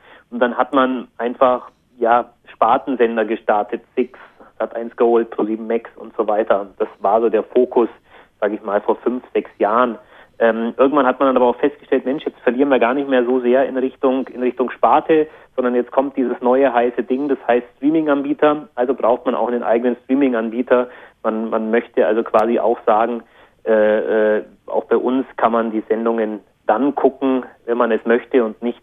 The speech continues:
unbedingt dann, wenn der Programmchef es halt in die Programmzeitung schreibt. Mm, das ist natürlich einfach ein Wandel, der für viele ungewohnt ist und, ähm, der,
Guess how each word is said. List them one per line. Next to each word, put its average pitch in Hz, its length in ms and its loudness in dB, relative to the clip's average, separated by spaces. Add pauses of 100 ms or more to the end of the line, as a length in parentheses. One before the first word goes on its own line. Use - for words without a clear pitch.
(120)
unbedingt 117 380 -4
dann, 113 160 0
wenn 113 100 -2
der 110 100 2
Programmchef 110 640 -2
es 110 180 -8
halt 104 220 0
in 110 80 -10
die 107 100 -10 (140)
Programmzeitung 104 680 -2
schreibt. 98 380 -2 (640)
Mm, 147 340 4 (300)
das 165 140 4
ist 190 400 -2
natürlich 185 640 2 (240)
einfach 165 320 2
ein 147 160 -4
Wandel, 196 360 2
der 165 180 4
für 156 120 -4 (140)
viele 175 240 4
ungewohnt 208 600 2
ist 233 260 0
und, 160 360 -4
ähm, 160 500 0
der, 147 340 2